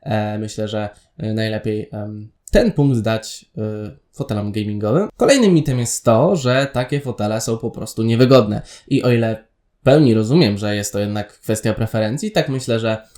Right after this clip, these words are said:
tu punkcik fotelom gamingowym należy się za to, że te można dostosowywać. Tutaj coś, za co kocham mój obecny model, e, czyli model X-Ray, gdzie mogę przesuwać podłokietniki nie tylko przód, tył, ale również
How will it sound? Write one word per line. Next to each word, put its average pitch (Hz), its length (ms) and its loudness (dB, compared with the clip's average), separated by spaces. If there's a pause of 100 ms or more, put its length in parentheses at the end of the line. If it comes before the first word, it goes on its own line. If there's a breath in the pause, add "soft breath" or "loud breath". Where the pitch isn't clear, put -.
(140 loud breath)
tu 110 400 6
punkcik 139 460 -2
fotelom 107 400 -2
gamingowym 110 500 -2
należy 139 340 -6
się 139 140 -10
za 117 160 -4
to, 196 300 -2
że 175 420 -2
te 131 180 0
można 135 380 -4
dostosowywać. 110 880 2
Tutaj 233 320 6
coś, 175 280 4
za 139 140 2
co 131 140 -8
kocham 127 260 0
mój 120 180 0
obecny 110 360 0
model, 107 340 2 (260 loud breath)
e, 107 140 -6
czyli 107 340 -6
model 104 340 -4
X-Ray, 120 400 -2
gdzie 110 180 -2
mogę 104 480 -4 (680)
przesuwać 135 540 4
podłokietniki 101 640 -8
nie 107 100 -4
tylko 104 280 -6
przód, - 340 -8
tył, 214 300 6
ale 110 240 0
również 117 420 -6